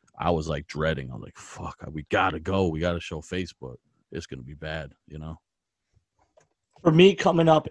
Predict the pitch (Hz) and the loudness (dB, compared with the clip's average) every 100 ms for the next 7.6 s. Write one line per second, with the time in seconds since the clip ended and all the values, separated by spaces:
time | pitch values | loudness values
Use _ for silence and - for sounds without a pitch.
0 | - 143 147 127 139 135 127 123 _ _ | -6 0 0 2 2 2 0 -6 _ _
1 | _ _ _ _ - 147 131 127 131 - | _ _ _ _ -12 -8 -6 -6 -10 2
2 | 151 139 139 143 123 127 135 135 - 123 | 4 4 2 -2 -4 -2 -2 -2 -4 -4
3 | 120 117 - _ _ _ _ _ _ _ | -6 -8 -12 _ _ _ _ _ _ _
4 | _ - 139 127 135 131 123 113 - 143 | _ -12 -4 0 0 0 -2 -4 -2 -2
5 | 135 127 127 117 135 127 120 - 127 120 | -2 -4 -6 -10 -10 -8 -8 -6 -6 -6
6 | 127 117 123 120 117 - 123 117 117 110 | -8 -8 -4 -4 -4 -6 -6 -6 -8 -8
7 | 131 120 - 117 110 | -6 -6 -6 -10 -10